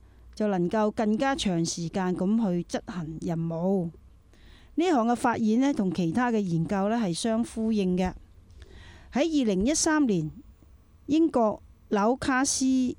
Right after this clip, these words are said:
爾大學嘅神經科學家團隊就請啲志願者呢，將不同大小嘅玻璃彈珠同嗰啲釣魚嘅圓錘啊，從一個容器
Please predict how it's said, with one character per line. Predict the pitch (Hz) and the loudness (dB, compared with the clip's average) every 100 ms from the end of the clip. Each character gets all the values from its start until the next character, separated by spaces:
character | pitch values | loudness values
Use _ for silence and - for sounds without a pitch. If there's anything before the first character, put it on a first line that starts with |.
| - | -10
爾 | - 180 185 190 | -6 -2 -2 0
大 | 180 180 | 0 0
學 | 185 165 - | 0 -2 -4
嘅 | 202 196 | -2 -2
神 | - 175 160 | -2 -2 -2
經 | 175 247 254 | 0 0 0
科 | - 240 220 | 0 0 2
學 | 175 - - - - - | -2 -6 -20 -20 -20 -8
家 | 247 233 240 | -4 -2 -2
團 | - 170 170 | -2 -2 -2
隊 | 180 180 240 - - - - - - | 0 0 0 -4 -16 -20 -20 -20 -12
就 | - 220 | -4 0
請 | 220 | 2
啲 | 240 320 | 2 2
志 | - 240 | 2 2
願 | 226 196 | 2 2
者 | 190 202 233 | 0 2 2
呢， | 285 | 0
將 | 311 294 | 0 0
不 | 294 311 | 0 -4
同 | - 175 165 | -4 -2 -2
大 | 190 185 | -2 -2
小 | 185 208 | -2 0
嘅 | 226 233 202 - | 0 0 -2 -2
玻 | 277 277 285 269 | 0 2 2 2
璃 | 277 269 | 0 0
彈 | - 175 185 | -2 -2 -2
珠 | 175 262 262 254 - - - - - - - | 0 2 2 0 -8 -20 -20 -20 -20 -16 -4
同 | 190 185 | -2 2
嗰 | 226 | 2
啲 | 302 - | 0 0
釣 | 226 226 220 | 0 2 0
魚 | 185 170 165 | 0 0 0
嘅 | 208 208 202 - - | 0 0 -2 -8 -6
圓 | 226 185 175 170 170 | 0 2 2 2 0
錘 | - - 180 165 202 | -2 -2 0 2 0
啊， | 175 - _ _ _ _ - - | -2 -6 _ _ _ _ -16 -2
從 | 240 | 2
一 | 330 | 2
個 | 302 262 | 4 2
容 | 226 180 170 | 2 2 2
器 | 220 220 214 | 2 2 2